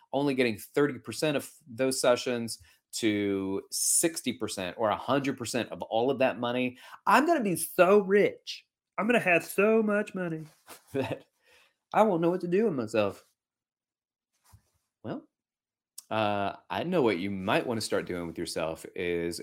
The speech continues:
even before you have to do marketing to get new clients, even before you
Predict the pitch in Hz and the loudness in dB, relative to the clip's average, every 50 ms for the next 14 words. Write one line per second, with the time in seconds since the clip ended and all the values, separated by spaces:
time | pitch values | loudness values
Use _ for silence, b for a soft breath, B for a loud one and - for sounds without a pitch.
0 | - - 117 113 104 113 107 92 101 - - 113 104 90 87 90 82 - - - | -8 -4 -2 -2 -2 -2 -4 -4 -6 -6 -4 -4 -4 -2 -4 -6 -8 -10 -10 -10
1 | - - 87 85 104 - - - 135 127 131 160 160 131 135 143 156 156 185 170 | -4 -2 0 0 -2 -4 -8 -6 -4 0 0 2 2 2 0 -2 -2 -2 -2 -4
2 | 170 180 175 165 165 175 - - 180 180 180 - 185 180 180 180 190 214 - - | -4 -4 -2 -2 0 0 0 -2 -2 -4 -2 -2 0 0 0 -2 -4 -6 -8 -12
3 | - B B B B B B B B 120 123 110 123 120 101 82 92 - - - | -14 B B B B B B B B 0 2 2 2 0 0 0 -2 -4 -4 -8
4 | - 98 95 107 117 117 117 107 95 87 87 78 | -6 -2 2 4 4 6 4 2 0 -4 -6 -6